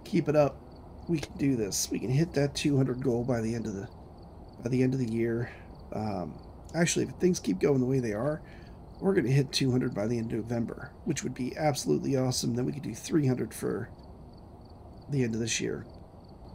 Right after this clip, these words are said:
But anyways, as always, don't forget, tell your neighbors, tell your friends, shout it from the rooftops,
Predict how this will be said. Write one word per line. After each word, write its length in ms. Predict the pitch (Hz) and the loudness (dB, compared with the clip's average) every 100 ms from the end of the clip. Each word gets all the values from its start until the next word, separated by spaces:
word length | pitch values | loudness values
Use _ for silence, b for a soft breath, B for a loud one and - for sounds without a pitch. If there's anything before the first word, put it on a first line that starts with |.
| - - - - - | -14 -14 -14 -14 0
But 100 | 135 | 4
anyways, 580 | 127 110 107 110 - - - - - - B B B B - | 6 6 2 0 -2 -6 -12 -14 -16 -16 B B B B 0
as 220 | 175 175 | 4 6
always, 460 | 160 151 143 139 | 6 6 6 4
don't 160 | - 165 | 0 0
forget, 400 | - 135 131 - | 0 0 0 2
tell 120 | 165 | 6
your 100 | 170 | 6
neighbors, 340 | 143 143 143 - | 6 4 2 2
tell 160 | 135 | 4
your 100 | 131 | 4
friends, 320 | 113 110 110 | 4 2 2
shout 240 | - 143 127 | 2 2 2
it 80 | 117 | 0
from 100 | 101 | -2
the 60 | |
rooftops, 580 | 113 110 127 110 - - | -4 -2 -2 -2 -2 -6